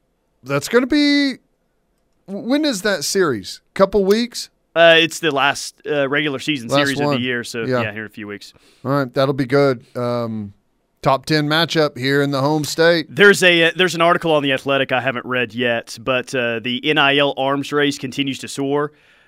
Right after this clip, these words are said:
Speaker 2: Uh, three recently signed contracts. A four-star wide receiver just signed a four-year, one million dollar deal.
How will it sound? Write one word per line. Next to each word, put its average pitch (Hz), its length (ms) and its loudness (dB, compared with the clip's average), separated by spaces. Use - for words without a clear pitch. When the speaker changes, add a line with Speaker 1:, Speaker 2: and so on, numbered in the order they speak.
Speaker 2:
Uh, 127 240 2
three 202 540 2
recently 170 480 -2
signed 147 320 2
contracts. 131 500 -4
A - 60 -16
four-star 190 480 2
wide 165 260 4
receiver 160 460 -4
just 143 220 -8
signed 147 240 0
a 120 60 -2
four-year, 156 580 0
one 147 180 2
million 147 320 0
dollar 143 260 2
deal. 139 460 0